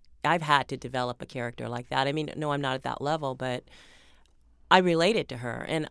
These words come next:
I have been, you know, backlashed because I either said something or turned something down or finally spoke my mind or decided not to do something. And it, the, the reverberation of these repercussions have,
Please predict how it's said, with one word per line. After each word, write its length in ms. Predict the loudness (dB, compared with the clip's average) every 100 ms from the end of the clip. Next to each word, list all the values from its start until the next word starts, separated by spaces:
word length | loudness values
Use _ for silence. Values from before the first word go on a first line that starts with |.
| -12 -4 6
I 160 | 6
have 200 | 8 4 0 -20 -20 -20 -20 -12 0
been, 340 | 0 2 -2 -6
you 180 | -6 -4
know, 320 | -4 -4 -8 -16 -8 4
backlashed 920 | 4 4 2 0 0 -2 -4 -8 -12 _ _ _ -20 -20 -20 _ -20 _ _ -2
because 300 | 2 0 0
I 100 | -2
either 260 | -2 -2 -2
said 240 | 0 -2
something 480 | 0 -4 -4 -4 -4
or 60 | -4
turned 240 | -6 -8 -8
something 320 | -10 -8 -4
down 440 | 0 2 0 -2
or 360 | -4 -4 -2 -4
finally 380 | -2 -2 -2 -6
spoke 300 | -6 -8 -6
my 140 | -6
mind 520 | -4 -4 -2 -4 -4
or 200 | -6 -6
decided 520 | -8 -8 -4 -4 -4 -6
not 340 | -6 -6 -8
to 80 | -10
do 180 | -8 -6
something. 580 | -6 -6 -6 -8 -8 -12 -18 -20 0
And 180 | 2 2
it, 200 | -2 -2
the, 140 | -4 -4 -10
the 140 | -6 -6
reverberation 960 | -6 -6 0 2 2 4 4 2 -2 -4
of 60 |
these 160 | -6 -6
repercussions 680 | -6 -6 -2 -2 -2 -6
have, 100 | -8